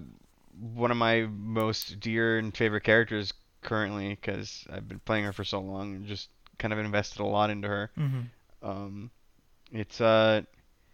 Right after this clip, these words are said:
Speaker 1: it's fun to play a monk. It's very fun to play her, even if my, uh, French accent is very bad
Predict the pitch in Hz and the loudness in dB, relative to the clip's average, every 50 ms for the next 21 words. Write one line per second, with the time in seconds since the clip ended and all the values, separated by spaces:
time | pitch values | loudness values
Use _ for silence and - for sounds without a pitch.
0 | _ _ _ _ - 117 - - - - 151 156 160 160 156 139 - - 135 131 | _ _ _ _ -14 -12 -10 -8 -2 4 4 4 4 4 0 -4 0 4 6 6
1 | 127 120 117 113 110 107 104 - - 101 101 - - - 127 127 123 117 - 123 | 6 6 6 4 4 4 2 -2 -8 -10 -10 -10 -4 2 4 6 6 4 4 2
2 | 113 110 104 101 - 113 107 101 101 104 101 95 101 107 101 104 104 101 - 107 | 0 0 -2 -2 2 4 4 4 4 4 2 2 0 -2 -2 -4 -4 -4 -2 0
3 | 101 101 101 98 95 - - - - - - - _ _ _ _ _ _ _ _ | 0 2 2 0 -4 -6 -14 -20 -20 -20 -20 -20 _ _ _ _ _ _ _ _
4 | - 120 110 107 104 101 98 - - 110 98 - 113 107 - - 107 98 - 104 | -8 -6 -4 -2 -2 -2 -4 -6 -6 -6 -2 0 0 0 0 -2 -6 -6 -6 -6
5 | 95 92 104 101 98 95 95 101 98 98 98 | -4 -2 0 0 0 2 2 2 2 2 0